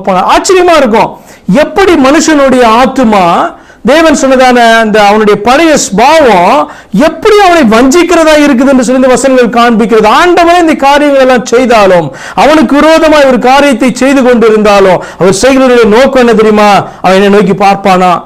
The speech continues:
அவனுடைய இருதயம் என்னை நோக்கி திருப்பப்படுமா? இதிலிருந்து அவன் பிழைத்துக் கொள்ள முடியுமா என்று சொல்லி ஆண்டவர் காரியங்களை செய்து கொண்டிருந்தால் கூட அதை உணராது இருக்கிறான். அந்த உஷ்ணத்துல அவன் காணப்பட்டா கூட, அந்த உஷ்ணம் எங்கிருந்து வருது,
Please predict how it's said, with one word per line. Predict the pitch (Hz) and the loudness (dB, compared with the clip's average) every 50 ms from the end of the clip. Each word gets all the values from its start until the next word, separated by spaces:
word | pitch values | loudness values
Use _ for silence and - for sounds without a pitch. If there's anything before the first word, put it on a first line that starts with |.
| - - _ _ - - | -16 -20 _ _ -14 -8
அவனுடைய | - 185 214 214 220 233 | -4 -2 0 2 2 2
இருதயம் | 254 262 269 269 247 | 2 2 2 2 2
என்னை | 247 247 240 | 2 2 2
நோக்கி | 240 240 220 196 226 | 2 0 0 0 -2
திருப்பப்படுமா? | - - 233 247 208 247 220 196 220 202 208 208 208 202 185 - - - - | -2 0 0 0 0 0 0 0 0 0 0 0 0 0 -2 -2 -6 -6 -4
இதிலிருந்து | 208 233 269 285 285 294 | -2 0 0 2 2 2
அவன் | 277 269 247 | 2 2 0
பிழைத்துக் | 190 254 247 277 302 240 302 277 226 | 0 0 0 0 0 0 0 0 0
கொள்ள | 277 262 262 | 0 0 2
முடியுமா | 247 247 247 247 247 240 247 | 2 0 0 0 0 0 2
என்று | 240 233 226 226 220 | 2 2 0 0 -2
சொல்லி | - - 233 220 214 226 233 214 180 - - - - | -2 -2 -2 0 0 0 2 0 0 -2 -4 -10 -8
ஆண்டவர் | - 185 240 277 302 302 302 311 302 294 294 277 202 - | -4 -2 0 0 0 0 0 0 2 2 0 0 -2 -2
காரியங்களை | - 233 240 262 277 269 277 269 269 262 262 254 247 - | -2 -2 0 0 0 0 0 0 0 2 2 0 0 -2
செய்து | 254 - 247 262 294 294 302 233 | -2 -4 -2 -2 0 0 0 0
கொண்டிருந்தால் | - 269 254 233 214 220 214 202 202 196 185 180 170 | 0 0 0 2 2 2 0 0 0 0 0 0 0
கூட | - - 175 170 170 175 170 160 147 - - - - - - _ | -2 -2 0 0 2 2 2 0 -2 -4 -8 -20 -20 -20 -20 _
அதை | - 170 190 190 | -10 -6 -4 -4
உணராது | 175 190 202 220 220 220 220 220 226 226 220 190 185 | -2 -2 -2 -2 -2 -2 -2 -2 -2 -2 -2 0 0
இருக்கிறான். | 185 180 180 180 - 165 151 147 127 117 - - - _ _ _ _ _ - | 0 0 0 -2 -2 -4 -4 -4 -4 -6 -12 -18 -20 _ _ _ _ _ -12
அந்த | - - 196 220 233 | -6 -4 -2 0 0
உஷ்ணத்துல | 240 254 - - 285 294 285 233 269 | 0 0 -2 -2 -2 -2 0 0 0
அவன் | 285 277 269 262 247 | 0 0 0 0 0
காணப்பட்டா | 254 247 254 254 254 - - 214 196 208 | 0 0 0 0 0 0 0 0 0 0
கூட, | 196 196 190 190 | 0 0 0 0
அந்த | 185 185 | 0 0
உஷ்ணம் | 185 190 190 - 247 220 202 | 0 0 0 -2 -2 -2 -2
எங்கிருந்து | 202 208 214 202 190 170 | 0 0 0 0 0 0
வருது, | 170 170 165 160 156 151 | 0 0 -2 -2 -4 -6